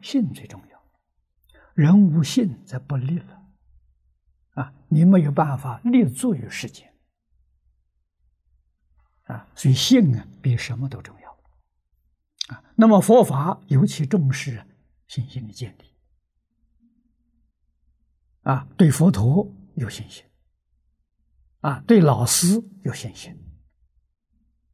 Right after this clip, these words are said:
啊，对于经典有信心。啊，对经典里面所说的，一切众生皆有佛性，一切众生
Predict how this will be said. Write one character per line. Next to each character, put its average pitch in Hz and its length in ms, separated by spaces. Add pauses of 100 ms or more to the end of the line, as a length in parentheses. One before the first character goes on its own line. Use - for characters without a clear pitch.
(160)
啊， - 260 (160)
对 220 200
于 180 400 (960)
经 311 320
典 135 440 (220)
有 127 140
信 - 200
心。 - 160 (1080)
啊， - 220 (220)
对 - 140
经 233 340
典 151 260
里 135 80
面 156 140
所 120 180
说 - 240
的， - 160 (460)
一 262 220
切 202 240
众 156 240
生 139 280 (220)
皆 165 140
有 135 120
佛 170 220
性， 269 320 (1040)
一 311 220
切 240 200
众 180 220
生 151 320